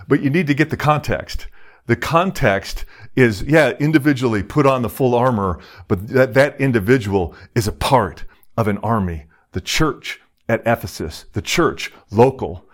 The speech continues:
And so this idea of a Lone Ranger Christian is nowhere to be found in the Bible. "Hey, it's just me and Jesus."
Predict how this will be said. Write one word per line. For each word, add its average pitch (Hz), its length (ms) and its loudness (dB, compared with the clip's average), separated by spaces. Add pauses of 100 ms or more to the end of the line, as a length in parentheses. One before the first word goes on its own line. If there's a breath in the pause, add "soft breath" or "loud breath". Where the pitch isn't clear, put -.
(320 soft breath)
And 120 80 -4
so 170 120 6
this 151 180 0
idea 147 500 2
of 123 100 -4
a 117 140 2
Lone 131 500 0
Ranger 151 380 0
Christian 107 600 -2 (280 loud breath)
is 107 180 0
nowhere 123 280 4
to 123 80 -2
be 117 100 -2
found 113 420 0
in 113 140 -6
the 104 80 0
Bible. 98 360 2
"Hey, 160 140 2
it's - 140 -6
just 160 180 0
me 147 160 0
and 139 100 0
Jesus." 120 600 -2